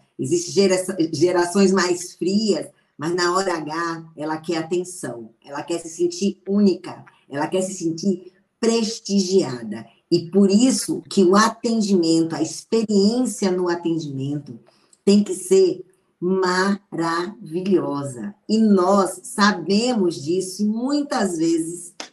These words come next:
agora reflete aí, você tem o cliente, você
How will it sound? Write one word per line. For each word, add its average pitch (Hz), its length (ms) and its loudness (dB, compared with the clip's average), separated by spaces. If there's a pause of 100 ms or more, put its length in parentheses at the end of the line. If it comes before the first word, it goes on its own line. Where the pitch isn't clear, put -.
(160)
agora 170 400 0
reflete 185 760 0
aí, 156 440 -4 (200)
você 202 440 0
tem 254 420 2
o 214 80 -2
cliente, 175 640 0
você 165 340 -4